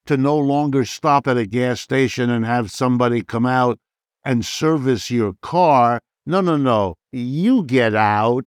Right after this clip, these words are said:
and you service your own car. And we pay you nothing. And we save on paying the young man or woman trying to work through high school or college and working at the gas station.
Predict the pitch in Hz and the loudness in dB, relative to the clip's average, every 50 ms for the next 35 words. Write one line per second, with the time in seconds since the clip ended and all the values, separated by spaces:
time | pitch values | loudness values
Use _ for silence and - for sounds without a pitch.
0 | _ _ - 165 147 151 143 143 151 165 202 247 262 247 196 - - - 131 120 | _ _ -4 -4 -2 -2 -2 -2 -2 0 2 4 4 2 2 0 -4 -4 -2 0
1 | 113 113 113 104 101 127 131 139 - - - _ _ _ 120 120 123 139 135 135 | 2 2 0 0 0 0 0 0 0 -4 -10 _ _ _ -6 0 2 2 4 4
2 | 143 156 175 196 208 202 180 139 117 - - - 113 104 98 92 87 85 80 - | 2 2 0 0 0 0 0 -2 -4 -4 -6 -6 -4 -4 -4 -6 -8 -12 -16 -18
3 | _ _ _ _ - 120 117 139 143 127 - - - 135 127 127 123 127 165 220 | _ _ _ _ -4 -2 0 0 0 0 -2 -2 0 0 2 2 0 0 0 0
4 | 262 233 175 156 151 151 175 190 - _ - 117 120 139 185 202 202 - - 147 | 2 2 2 2 2 2 0 -2 -4 _ -8 -6 -2 0 0 0 -2 -2 -2 -2
5 | 123 113 110 104 95 92 - _ _ _ _ _ - 127 123 117 123 131 123 - | 0 0 0 -2 -4 -6 -10 _ _ _ _ _ -6 -4 -2 0 0 0 0 -2
6 | - - - 190 202 208 196 180 156 139 139 127 131 127 120 - - 127 135 135 | -4 -4 0 2 2 4 4 4 4 4 2 2 2 0 -2 -2 -2 -2 -2 0
7 | 135 135 135 131 127 127 127 127 131 135 131 127 123 127 131 131 131 127 123 117 | 0 0 2 2 2 2 2 2 2 4 2 2 2 2 2 2 2 2 2 0
8 | 113 113 131 143 139 131 127 117 - - _ _ _ _ - 127 131 135 131 120 | 0 0 0 0 0 0 0 0 -2 -6 _ _ _ _ -2 0 2 2 2 2
9 | 104 104 107 113 123 123 - - - - 131 127 117 110 120 127 117 - - - | 0 0 0 0 0 0 0 -4 -4 -2 0 2 2 2 2 0 0 -2 -4 -4
10 | 131 123 120 117 113 104 92 - - 147 147 143 139 135 131 127 117 120 120 113 | -2 0 0 0 0 -2 -2 -2 0 2 4 4 4 4 2 0 0 0 -2 -2
11 | 104 101 101 120 120 113 - 117 110 107 117 113 107 - - 98 90 92 139 143 | -2 -2 -2 -2 -2 -2 -2 -2 -2 0 -2 -2 -4 -6 -8 -10 -6 -4 -2 0
12 | 143 143 131 - - - 123 120 117 98 - - 87 80 | 0 0 -2 -4 -6 -4 -2 -2 -2 -2 -4 -8 -12 -12